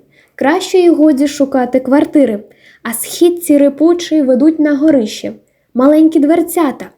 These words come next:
виводять на дах, і звідти вже бачиш все місто, а вище хіба жовто-синій на ратуші стяг. У місті, що зветься по-княжому Львів, нараз випадає багато дощів.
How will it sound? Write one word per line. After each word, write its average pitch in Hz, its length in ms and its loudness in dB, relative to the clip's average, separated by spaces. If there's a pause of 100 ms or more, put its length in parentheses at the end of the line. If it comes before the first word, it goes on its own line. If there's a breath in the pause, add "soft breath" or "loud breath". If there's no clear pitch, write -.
(160)
виводять 247 480 0
на 311 160 4
дах, 233 380 -4 (360 soft breath)
і 254 120 -2
звідти 294 460 0
вже 247 180 0
бачиш 330 640 -2 (160 soft breath)
все - 320 0
місто, 339 460 0 (640)
а 233 120 -8
вище 269 440 0
хіба 233 460 -2 (440 loud breath)
жовто-синій 240 800 0
на 226 160 -4
ратуші 247 400 -4
стяг. - 480 -14 (1160)
У 269 60 4
місті, 349 380 2
що 339 180 -2
зветься 330 380 0
по-княжому 320 640 2
Львів, 392 340 2 (300 loud breath)
нараз 285 460 2
випадає 269 600 0
багато 247 480 -2
дощів. 269 580 -2